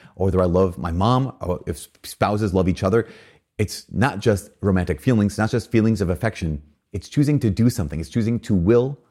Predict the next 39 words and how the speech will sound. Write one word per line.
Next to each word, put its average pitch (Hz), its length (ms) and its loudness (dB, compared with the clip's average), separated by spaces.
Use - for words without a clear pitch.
that 90 220 -4
good, 85 320 0
the 101 80 2
good 101 200 2
of 80 100 -2
that 87 180 -2
person. 87 360 -4
So - 120 -2
that's, 95 180 -2
that's - 260 -6
massive. 92 280 -2
That's 78 120 -6
how 98 120 0
we 95 140 2
love. 110 220 0
When 110 120 0
it 104 80 -4
comes 143 240 0
to - 100 -2
God, 80 420 -2
we're 98 100 2
made 110 220 4
to 107 80 0
love 85 200 2
God 73 240 -4
above 92 240 0
everything, 78 360 -2
above 95 200 0
everyone. 87 480 -2
We're 90 80 -4
made 98 140 -2
to 98 60 -2
love 82 260 0
God. 73 240 -4
But - 100 -10
here 120 180 4
is 131 100 2
the 143 80 0
question. - 380 -2